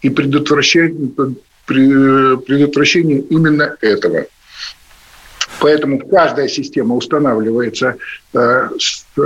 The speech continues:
абсолютной точностью. И в последнее время активно продвигается, что должны быть оповещения. Ну да.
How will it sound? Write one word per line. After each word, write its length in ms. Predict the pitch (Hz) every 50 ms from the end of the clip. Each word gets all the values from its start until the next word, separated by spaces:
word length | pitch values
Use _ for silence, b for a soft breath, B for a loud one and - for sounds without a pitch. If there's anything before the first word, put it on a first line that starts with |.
| - - -
абсолютной 560 | - - - - 175 160 147 131 110 123 123
точностью. 720 | 123 131 135 131 127 160 160 151 - - 208 208 208 208 - B B B B B B _ _ - - - -
И 360 | 208 208 208 208 185 196 190 - - _ _ _
в 40 | -
последнее 500 | 160 147 - - 160 143 - 143 147 135
время 500 | 139 131 135 131 120 127 123 113 104 - _ _ _ - -
активно 640 | - 127 - - - 165 143 113 107 107 98 - - - _
продвигается, 720 | - 110 123 123 131 139 135 143 131 123 113 - - 117
что 340 | - - - 135 131 117 95 B B B B -
должны 300 | 139 151 151 151 156 139
быть 180 | 120 120 117 -
оповещения. 800 | - 123 - 151 147 151 151 - - 208 214 214 202 202 202 - -
Ну 160 | 113 135 143
да. 300 | 127 110 113 110 - -